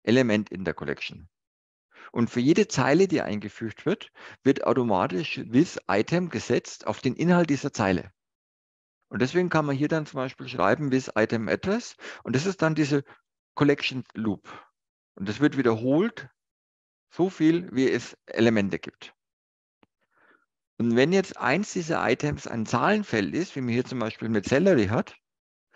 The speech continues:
dann kann ich im Schluss, im Footer sagen, this table data sum, weil er dann automatisch die Summe über die gesamte Collection bildet.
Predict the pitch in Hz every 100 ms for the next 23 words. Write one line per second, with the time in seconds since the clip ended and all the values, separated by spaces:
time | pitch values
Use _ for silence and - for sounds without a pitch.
0 | - - - - 110 117 135 160 151 -
1 | 131 117 - - 233 - - 120 - 233
2 | 170 85 90 - 87 101 175 226 _ _
3 | _ _ _ _ _ - 151 - - 117
4 | 123 196 185 _ - 110 143 - 110 90
5 | - _ _ _ _ _ _ _ 101 113
6 | 117 151 - 139 131 113 117 175 - -
7 | 147 156 165 127 131 120 117 113 123 -
8 | 107 - 107 87 73 64 - -